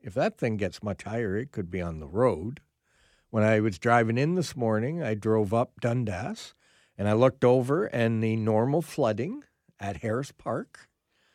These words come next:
the parking lot's flooded, the grass is all flooded, the water is very high.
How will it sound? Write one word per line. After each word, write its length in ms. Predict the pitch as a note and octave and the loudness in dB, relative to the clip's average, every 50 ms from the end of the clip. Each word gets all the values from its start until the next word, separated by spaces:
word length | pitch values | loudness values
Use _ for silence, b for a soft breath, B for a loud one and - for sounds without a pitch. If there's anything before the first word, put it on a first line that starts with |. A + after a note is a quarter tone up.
| _ _ - | _ _ -16
the 80 | G2 | -12
parking 440 | E2 - - G#2 G#2+ G#2 - A#2+ A2+ A#2 | -6 -2 -2 -2 -2 -2 -2 -2 -2 0
lot's 280 | A#2+ B2 - - - | 0 -2 -4 -6 -10
flooded, 600 | - - B2+ B2+ B2+ C3 D3 E3 D3+ C#3+ C3+ - _ _ _ _ _ _ _ _ _ _ _ _ | -10 -4 -2 -2 0 0 -2 -6 -6 -8 -14 -18 _ _ _ _ _ _ _ _ _ _ _ _
the 80 | - F#2 | -14 -10
grass 440 | E2 F#2+ F#2 G2 A2 A#2 - - C3 | -6 -6 -4 -2 -2 -4 -4 -6 -8
is 120 | A2+ G#2+ | -6 -4
all 200 | A#2 A#2 A2+ A#2 | -4 -2 -4 -4
flooded, 540 | - - - C3 B2+ C#3+ C#3+ D#3+ E3+ F3 - _ _ _ _ _ _ _ _ _ _ - | -6 -6 -6 -6 -4 -4 -6 -8 -8 -10 -14 _ _ _ _ _ _ _ _ _ _ -6
the 80 | G#2 F#2+ | -4 -2
water 460 | F#2 G2 G#2+ A2+ A#2+ B2 C3 B2+ B2 | 2 4 4 6 4 4 4 2 2
is 140 | B2 G#2 F#2+ | 0 0 0
very 340 | G2+ B2 B2 C3 C#3+ C#3+ | 0 0 0 2 0 0
high. 540 | A#2+ A#2 C#3 C#3 C#3+ D3+ F3 A3 B3+ D4+ D#4 | -2 -2 -2 -4 -4 -4 -4 -4 -6 -8 -10